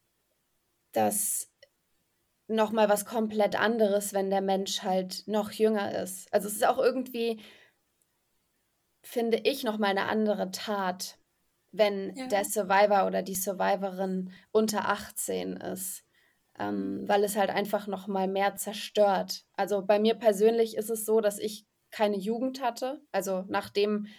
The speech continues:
Speaker 1: das passiert ist, hatte ich nie die Jugend, die alle meine FreundInnen hatten. Aber bei dir ist es ja auch ein Teil der Kindheit gewesen mit fünfzehn. Hast du so das
Speaker 2: Ja.
Speaker 1: Gefühl,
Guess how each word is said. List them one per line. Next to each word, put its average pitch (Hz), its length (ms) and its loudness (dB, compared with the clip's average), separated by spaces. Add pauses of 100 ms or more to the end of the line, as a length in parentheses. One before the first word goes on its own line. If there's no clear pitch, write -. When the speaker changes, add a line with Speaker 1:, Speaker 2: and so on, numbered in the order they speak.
(120)
Speaker 1:
das 196 180 -2
passiert 214 400 2
ist, 214 220 -2
hatte 214 180 0
ich 208 100 -10
nie 220 200 -2
die 208 140 -4
Jugend, 208 520 -4
die 190 300 -4 (260)
alle 202 380 4
meine 196 260 0
FreundInnen 226 720 0
hatten. 226 300 -4
Aber 202 200 0
bei 196 120 2
dir 196 180 0
ist 208 100 -2
es 208 140 -6
ja 202 160 2
auch 196 120 0
ein 196 80 -4
Teil 196 220 0
der 185 140 -2
Kindheit 190 760 -4 (200)
gewesen 185 560 -6
mit 185 140 -6
fünfzehn. 190 800 -8
Hast 208 200 -4
du 220 60 -4
so 214 100 2
das 220 240 2
Speaker 2:
Ja. - 0 -
Speaker 1:
Gefühl, 254 440 0